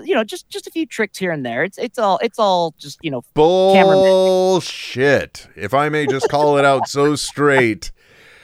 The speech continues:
Speaker 2: I, I mean, I, it, it, uh, now, honestly speaking, is this because you've just, you, you're mostly spudding it up? Is that what it is?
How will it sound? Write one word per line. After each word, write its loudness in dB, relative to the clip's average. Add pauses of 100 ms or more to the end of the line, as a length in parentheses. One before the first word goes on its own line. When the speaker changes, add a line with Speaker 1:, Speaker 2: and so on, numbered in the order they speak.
(140)
Speaker 2:
I, 0
I 0
mean, 2 (100)
I, -4 (120)
it, -4
it, -8
uh, -12
now, -2
honestly 0
speaking, 0
is -6
this -4
because 0
you've -2
just, -2
you, -10
you're -2
mostly -2 (460)
spudding -2
it 2
up? 0 (340)
Is -6
that 2
what -2
it -2
is? -4